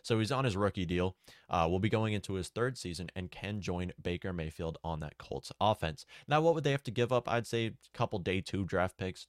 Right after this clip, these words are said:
two, uh, second rounders, third rounders. Uh, Browns won't have to give up, uh, or Colts won't have to give up that much to get Baker Mayfield and Harrison Bryant, because I really just believe that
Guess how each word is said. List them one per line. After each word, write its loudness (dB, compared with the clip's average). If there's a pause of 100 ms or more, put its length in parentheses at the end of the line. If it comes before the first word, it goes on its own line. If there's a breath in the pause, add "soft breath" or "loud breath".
two, -6
uh, 0 (160)
second 0
rounders, 2
third 0
rounders. 2 (280 loud breath)
Uh, 2
Browns -4
won't -4
have -2
to -10
give -4
up, -6 (460 soft breath)
uh, 4
or 4
Colts 2
won't 4
have 2
to -4
give 2
up 2
that 2
much -8
to -10
get -6
Baker -6
Mayfield -4
and -6
Harrison -2
Bryant, 0 (300 loud breath)
because 2
I 4
really 6
just 0
believe 2
that -2